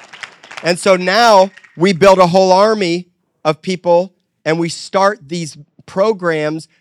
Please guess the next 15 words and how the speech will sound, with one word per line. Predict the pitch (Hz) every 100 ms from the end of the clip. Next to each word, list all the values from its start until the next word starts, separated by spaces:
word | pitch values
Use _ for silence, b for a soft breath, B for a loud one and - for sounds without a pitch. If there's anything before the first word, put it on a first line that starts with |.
| _
to | 180
help | 156 170 170 _ _
a-, | 160 -
re-, | 151 - _ -
addicts | 160 156 131 - -
fully | 170 143
recover. | 123 123 - - 151 101 78 _ _ _ _ _ _ _ _ _ _ _ _ _ _ _ _ _ _ -
And | 156 175
then | 175
we | 170 160
do | 170 165
all | 175 196 202
these | 196 165
different | - 190 180 170 -
things | 180 180 156 110 - -